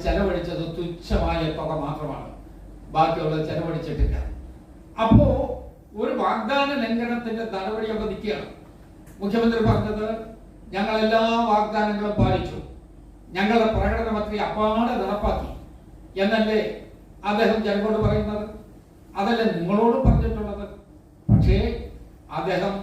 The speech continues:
സ്വന്തം ഈ റബ്ബറിന്റെ ഒരു നാടെന്ന് പറയാൻ കഴിയുന്ന കോട്ടയത്ത് വന്നെത്തിയിട്ട് അദ്ദേഹം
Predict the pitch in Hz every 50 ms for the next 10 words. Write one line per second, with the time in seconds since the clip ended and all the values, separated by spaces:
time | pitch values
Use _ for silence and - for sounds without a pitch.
0 | - - - - - - - - - - - - - 190 220 240 254 - - 269
1 | - - 220 - - 214 208 220 233 202 - - 185 185 180 180 180 185 - 269
2 | 269 269 277 269 269 240 - - - 170 175 190 196 202 190 196 185 160 165 170
3 | 180 180 - 175 180 156 160 175 196 220 220 - - 202 214 - 247 240 226 -
4 | 196 185 156 151 143 156 170 165 170 170 165 170 165 - 190 196 220 226 233 233
5 | - - - - - - - - - - - 143 151 156 - 175 175 180 180